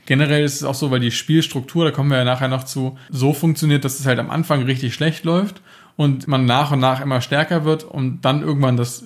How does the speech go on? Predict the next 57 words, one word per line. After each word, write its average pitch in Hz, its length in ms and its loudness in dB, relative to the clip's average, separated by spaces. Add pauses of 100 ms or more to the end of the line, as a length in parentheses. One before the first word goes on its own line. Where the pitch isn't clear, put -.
Blatt 127 320 0
zu 123 140 -2
wenden, 156 320 2
hoffentlich, 165 460 -2 (120)
bevor 147 340 -6
das 143 120 -4
Spiel 147 160 -6
zu 143 100 -8
Ende 147 240 -2
ist. 143 280 -6
Das 123 240 0
ist - 160 -10
auch 143 340 0
ein 143 340 0
Faktor, 143 300 0
der 127 140 4
es 123 100 -2
sehr 127 180 4
schwer 135 240 2
macht, 123 220 0
finde 127 180 -2
ich, 120 100 -6
einzuschätzen, 131 480 -4
wie 123 40 0
lange 120 180 2
so 120 60 0
eine 120 100 0
Partie 120 340 -6
dauert, 123 460 0 (180)
weil 123 160 2
es 120 120 0
halt 123 100 2
einfach 120 240 -2
bis 123 160 -2
zu 139 80 -4
einem 123 80 2
gewissen 127 220 0
Punkt 131 200 0
sich 131 140 -2
so - 60 -8
anfühlt, 127 280 -4
als 120 160 -4
würde 123 140 -2
man 117 360 0 (260)
das - 160 -8
überhaupt 127 300 2
nicht 151 80 2
mehr 160 120 2
schaffen 175 460 -2 (280)
und 127 140 0
dann 120 160 2
kippt - 300 -4
es 127 320 -6 (380)
nach 139 180 -2
hinten 131 200 -2
raus 123 260 -2
irgendwann. 131 460 -4